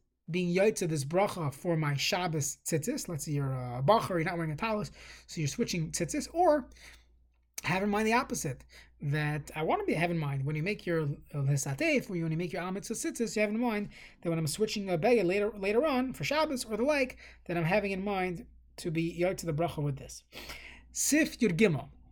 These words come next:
Hal-, the Shulchan Aruch. Haloi bish talis katan mevarich lav. Let's say you make a bracha on your talis katan. Uchashahayla basic knesses besat the talis gadol. Then you walk to shul and you put on a, another talis. This time a talis gadol. Tzarich levarich alav. Why? This sounds like, uh,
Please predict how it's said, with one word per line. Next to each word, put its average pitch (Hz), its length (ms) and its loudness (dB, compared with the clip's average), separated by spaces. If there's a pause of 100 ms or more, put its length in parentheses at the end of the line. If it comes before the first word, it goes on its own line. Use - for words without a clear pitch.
(140)
Hal-, 202 380 -2
the 180 120 -8
Shulchan 170 400 2
Aruch. 143 160 0
Haloi 254 280 4
bish 320 160 2
talis 226 300 2
katan 240 300 0
mevarich 240 240 2
lav. 220 240 4 (500)
Let's 254 160 0
say 208 60 0
you 175 60 2
make 170 160 0
a 165 40 -2
bracha 247 280 0
on 240 180 6
your 240 100 2
talis 240 260 2
katan. 175 520 -2 (560)
Uchashahayla 190 500 6
basic 160 240 4
knesses 226 300 0
besat 190 180 -2
the 175 80 -8
talis 170 240 -4
gadol. 233 140 0
Then 190 120 -4
you 180 100 2
walk 214 160 2
to 180 60 -6
shul 240 360 0 (100)
and 170 80 -4
you 175 80 0
put 180 140 -4
on 247 80 -4
a, 294 120 -8 (320)
another 262 380 4 (100)
talis. 143 320 -4
This 143 140 -8
time 196 160 -2
a 175 60 -4
talis 143 280 -4
gadol. 320 320 6 (400)
Tzarich 269 360 2
levarich 160 460 2
alav. 262 320 6
Why? 294 400 2 (500)
This 156 160 -2
sounds 175 280 4
like, 160 320 2
uh, 147 360 0